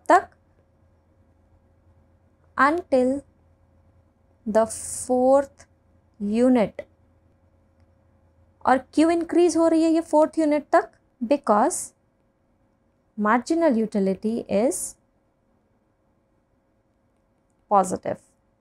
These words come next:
ठीक है, अब इस phase में इसको मान लो हम बोल दें phase one,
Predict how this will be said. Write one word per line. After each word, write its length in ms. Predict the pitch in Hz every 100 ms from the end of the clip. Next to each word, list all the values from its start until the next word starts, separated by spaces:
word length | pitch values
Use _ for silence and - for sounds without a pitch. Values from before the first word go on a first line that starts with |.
| _ _ _ -
ठीक 240 | 294 294
है, 120 | 403 427 240
अब 140 | 247 -
इस 220 | 311 359 -
phase 300 | 294 226 214
में 220 | 233 349 - _ _
इसको 300 | 240 - -
मान 300 | 285 269 269
लो 100 | 277
हम 320 | 277 269 269 262 233
बोल 300 | 226 240 240
दें 140 | 247
phase 440 | 247 - 233 220 202
one, 260 | 208 -